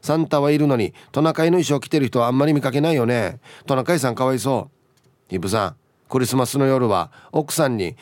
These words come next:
サンタガールになってもらって、ヒープーさんはトナカイになってイチャイチャしてくださいね。ういっしー、ラブラブ。ね。やるって一言も書いてないんですけど、見て言ってないですけどね。うん。はい。ありがとうございます。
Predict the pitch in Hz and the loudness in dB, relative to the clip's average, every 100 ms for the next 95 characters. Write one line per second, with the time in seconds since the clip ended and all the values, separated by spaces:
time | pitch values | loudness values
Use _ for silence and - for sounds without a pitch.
0 | - - 151 147 143 143 143 156 139 - | -8 -4 0 0 2 2 2 2 2 0
1 | 127 104 - 87 78 - - 156 156 180 | 0 0 -2 -6 -6 -10 0 0 2 2
2 | 147 127 139 147 139 143 143 - 107 113 | 2 0 2 0 2 2 0 -2 -4 -4
3 | 120 151 143 117 131 120 104 107 101 107 | -2 -2 -2 -4 -2 -2 -2 -2 -2 0
4 | 101 - - - 180 247 349 - - 254 | -2 -4 -8 0 4 4 2 -2 0 2
5 | 156 127 151 165 156 151 151 208 208 127 | 4 4 4 4 2 0 2 2 2 0
6 | 85 - _ - 127 123 - _ _ _ | -4 -12 _ -4 0 0 -4 _ _ _
7 | _ _ - - - _ 107 147 - 113 | _ _ -20 -20 -20 _ -2 -2 -4 -4
8 | 202 208 226 240 240 165 101 - - 120 | -2 -2 -2 -2 0 0 0 -4 -6 -4
9 | 160 123 143 147 131 113 101 92 101 143 | -4 0 -2 0 0 0 -2 -4 -2 -2
10 | 85 - _ - 87 80 82 73 - 76 | -2 -10 _ -16 -14 -14 -16 -20 -20 -20
11 | - - 87 117 - - - - - - | -20 -16 -14 -14 -18 -18 -14 -12 -12 -14
12 | - - - 98 90 85 85 80 87 - | -14 -10 -4 -2 -2 -6 -6 -8 -10 -14
13 | - | -18